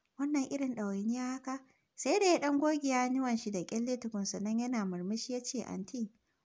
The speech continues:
wannan ne kawai irin damar da mutum ke samu ya taimaka wa mabuƙaci wallahi. Idan ba a nan na zo na ga mutane a cikin yanayi ba,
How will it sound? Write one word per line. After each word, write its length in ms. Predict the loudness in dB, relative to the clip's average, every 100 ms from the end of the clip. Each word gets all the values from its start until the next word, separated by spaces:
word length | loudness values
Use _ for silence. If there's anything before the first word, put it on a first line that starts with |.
| -4
wannan 280 | 0 2 2
ne 140 | 0
kawai 280 | 0 0 0
irin 280 | 0 0 0
damar 320 | 0 2 0
da 100 | -2
mutum 340 | -4 -4 -4
ke 160 | -4 -6
samu 400 | -4 -2 0 -2 -6 -20 _
ya 100 | -6
taimaka 540 | -4 0 2 2 0 -2
wa 80 | 0 -2
mabuƙaci 540 | -4 -4 -6 -6 -6
wallahi. 520 | -6 -4 -4 -4 -6 -8 _ _ _ -10
Idan 300 | -2 2 6
ba 200 | 8 8
a 60 | 8
nan 180 | 4
na 80 | 4
zo 140 | 2 0
na 120 | -2
ga 80 | 0
mutane 420 | -2 0 0 0
a 100 | 0
cikin 300 | -4 -4 0
yanayi 320 | 0 2 0 2
ba, 180 | 0